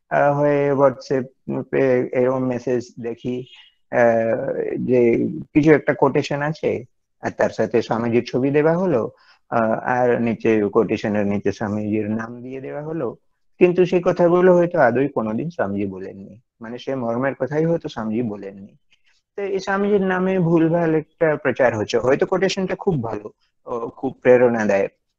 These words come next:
কিন্তু তবু এটা তো এক রকমের মিথ্যা হয়ে যায় যে স্বামীজির নামে আমরা যা কিছু চালিয়ে দিলাম। তা, আহ,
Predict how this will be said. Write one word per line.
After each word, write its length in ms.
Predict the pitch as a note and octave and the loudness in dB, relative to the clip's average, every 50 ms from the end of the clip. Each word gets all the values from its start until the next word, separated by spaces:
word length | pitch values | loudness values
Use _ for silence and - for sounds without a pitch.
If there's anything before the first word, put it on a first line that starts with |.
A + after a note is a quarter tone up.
| _ - | _ -6
কিন্তু 220 | C3 B2+ - C#3+ | -4 -4 -2 -2
তবু 420 | C3+ - D3 D#3 E3 A3+ F3 D#3 F3 - _ _ _ _ _ _ _ _ _ _ _ | 0 2 2 2 4 2 0 0 -2 -6 _ _ _ _ _ _ _ _ _ _ _
এটা 220 | - C#3+ D3 E3+ E3+ | -6 -6 -4 -6 -6
তো 100 | E3+ F3 | -4 -4
এক 160 | E3+ E3 E3+ | -4 -4 -2
রকমের 500 | D#3+ D3+ D#3 D#3+ D#3 D#3 D#3 D#3 - - | -2 -2 -2 -2 -2 -2 -4 -4 -6 -4
মিথ্যা 460 | C3+ C3+ C#3 C3+ - - E3 C#3+ C3 | -2 -2 -2 -2 -2 0 2 2 4
হয়ে 200 | A#2+ A2+ A2 G#2 | 4 2 0 0
যায় 240 | G#2 A#2 A2+ A2 A2+ | 0 0 0 -2 -2
যে 120 | B2+ C3+ | -4 -4
স্বামীজির 500 | C3 - C3 A#2+ B2 B2+ B2 A#2+ A#2+ A2+ | -6 -6 -6 -6 -6 -4 -2 -2 -2 -2
নামে 300 | A#2+ A#2+ A#2 A#2+ A#2+ A#2+ | -4 -6 -10 -10 -14 -16
আমরা 320 | A#2+ A#2+ A#2+ A#2 A#2 B2 - - - - _ _ _ | -16 -16 -16 -14 -14 -14 -16 -16 -20 -20 _ _ _
যা 140 | A#2+ C3 C3 | 2 2 2
কিছু 260 | C3 C#3 A#2 C#3+ B2+ | 2 0 -4 -4 -6
চালিয়ে 340 | B2 - A2+ A#2 A2 A2 A2 | -4 -4 -2 -2 0 -2 -2
দিলাম। 340 | G2+ G#2 G#2 G2+ G#2 A#2+ - _ _ _ _ _ _ _ _ _ _ _ _ _ _ _ _ _ _ _ _ _ | -2 -2 -2 -4 -4 -8 -12 _ _ _ _ _ _ _ _ _ _ _ _ _ _ _ _ _ _ _ _ _
তা, 280 | - F3+ E3+ E3+ F3 F#3+ | -6 -4 -2 0 0 -2
আহ, 420 | - - - D#3+ D#3+ F#3+ - - | -2 -4 -4 -4 -4 -4 -4 -6